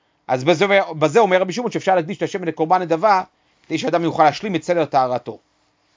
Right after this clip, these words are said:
פה הגמרא מביאה דיון בעניין הוראת רבי שמעון לגבי השמש של ספק מצורע. "יתיב רב רחומי קמא דרבינא, ויתיב וקמא רבי שמעון דרב הונא בר תחליפא,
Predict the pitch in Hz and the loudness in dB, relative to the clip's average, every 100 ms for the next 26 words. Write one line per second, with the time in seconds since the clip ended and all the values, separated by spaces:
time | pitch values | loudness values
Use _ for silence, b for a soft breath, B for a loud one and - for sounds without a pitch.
0 | b b b b 190 196 180 190 165 175 | b b b b 4 4 2 -2 2 4
1 | 160 - 123 170 202 175 160 175 175 156 | 2 0 -8 -4 -4 -2 -4 -2 -2 -2
2 | 180 175 156 180 165 151 147 156 170 165 | -2 -4 -6 -6 -2 0 0 -2 -4 -6
3 | - 147 143 139 113 147 180 165 151 135 | -6 -6 -4 -2 0 2 2 2 0 0
4 | 131 190 180 156 165 165 139 131 190 165 | -8 -6 -4 -2 -2 -2 -4 -4 -2 -2
5 | - b b b b 143 165 170 151 170 | -4 b b b b 0 0 0 0 0
6 | 160 170 165 143 139 175 147 139 127 131 | 0 -4 -4 -2 -2 -2 -2 -2 -8 -8
7 | 208 185 156 | -4 2 2